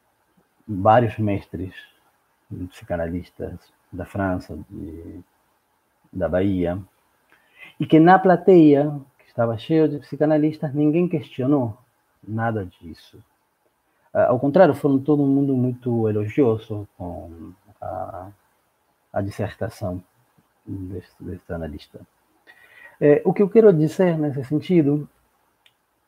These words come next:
é que me parece que o que pode estar em jogo é como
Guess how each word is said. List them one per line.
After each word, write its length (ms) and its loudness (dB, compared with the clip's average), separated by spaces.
é 140 0
que 400 0
me 160 -4
parece 340 -4
que 200 -8
o 60 -4
que 140 -8
pode 300 -4
estar 280 -2
em 140 -2
jogo 380 4
é 80 -2
como 600 4